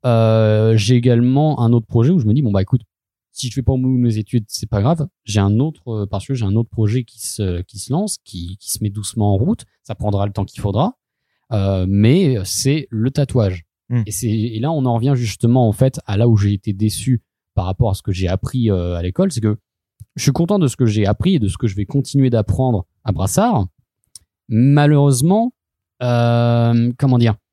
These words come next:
Speaker 1: Malheureusement, euh,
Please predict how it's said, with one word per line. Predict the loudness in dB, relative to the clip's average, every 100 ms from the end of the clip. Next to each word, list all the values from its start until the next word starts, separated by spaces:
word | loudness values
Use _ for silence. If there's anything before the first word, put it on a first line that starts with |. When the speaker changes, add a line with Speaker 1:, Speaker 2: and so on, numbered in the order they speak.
| _ _ _ _ _ _ _ _ _ 0
Speaker 1:
Malheureusement, | 2 4 4 4 4 2 2 0 -4 _ _ _ _
euh, | -2 0 0 0 0 0 0 -2 -4 -4 -4 -6